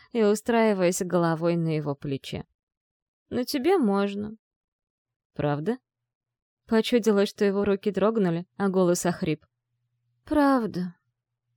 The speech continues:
подтвердила совсем уж слабо и провалилась в пьяный сон. Пару раз я просыпалась. Сначала, когда из леса на нас кто-то вышел и начал кричать твёрдым басом,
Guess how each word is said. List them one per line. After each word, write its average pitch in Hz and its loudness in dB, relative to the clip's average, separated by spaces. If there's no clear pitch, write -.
подтвердила 240 2
совсем 190 0
уж 156 -4
слабо - -6
и 339 -4
провалилась 233 2
в - -18
пьяный 175 0
сон. 139 -8
Пару 294 6
раз 220 4
я 214 4
просыпалась. - -6
Сначала, 285 6
когда 190 4
из 185 2
леса 226 4
на 180 4
нас 160 0
кто-то 156 -6
вышел 196 0
и 170 4
начал 175 0
кричать 175 -2
твёрдым 143 -4
басом, 226 -2